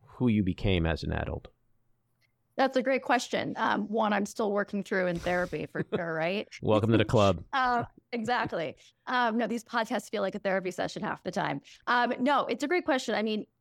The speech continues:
Speaker 2: there is, it's not an accident that I ended up being a filmmaker. I grew up in New York City on the Upper West Side, exposed to, you know, all different types of people, um, have never lived a sheltered life, right? It was from the ages of,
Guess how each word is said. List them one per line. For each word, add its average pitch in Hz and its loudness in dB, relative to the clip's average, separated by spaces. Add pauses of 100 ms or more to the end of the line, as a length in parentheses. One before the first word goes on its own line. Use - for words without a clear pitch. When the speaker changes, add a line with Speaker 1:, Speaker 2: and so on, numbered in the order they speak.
(100)
Speaker 2:
there 226 2
is, 208 -4
it's 220 -6
not 240 2
an 220 0
accident 190 -4
that - 0
I 175 0
ended 175 -2
up 190 -6
being 175 -4
a 160 -6
filmmaker. 190 0 (280)
I 208 0
grew 208 0
up 196 0
in 190 -2
New 185 -2
York 170 -4
City 247 0
on 190 0
the 185 -2
Upper 180 -4
West 180 -2
Side, 196 0 (260)
exposed 196 -2
to, 185 -2
you 208 -4
know, 185 -4 (100)
all 233 6
different 202 -2
types 175 -2
of 170 -6
people, 175 -2 (240)
um, 180 0
have 190 -2
never 208 2
lived 190 -2
a 190 -2
sheltered 175 -2
life, 170 -2
right? 175 0
It 180 0
was 175 -8 (120)
from 185 -2
the 196 -2
ages 196 0
of, 180 -8